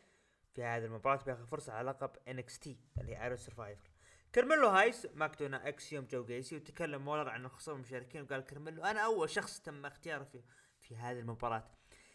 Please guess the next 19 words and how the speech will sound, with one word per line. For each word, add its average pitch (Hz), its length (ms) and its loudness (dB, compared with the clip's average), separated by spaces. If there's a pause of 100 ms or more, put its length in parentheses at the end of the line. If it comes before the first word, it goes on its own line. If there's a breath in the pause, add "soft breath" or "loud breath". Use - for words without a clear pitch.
(100)
لأني 220 280 -2
أنا 220 120 4
الب-، 190 140 2
لأني، 170 600 -2
لأني 170 400 -4
أنا 180 160 -2
ال، 143 140 -6 (200)
ال، 127 200 -8
ال، 113 180 -8 (160)
اي 151 180 4
تشامبيون، 139 540 0
البطل 123 320 -4
الأول." 147 400 -2
وماكدونا 135 800 -2 (100)
قال: 135 100 -4
"على 226 200 -4
كيفك - 320 -8
تتكلم 131 460 -6
كذا؟ 156 300 -8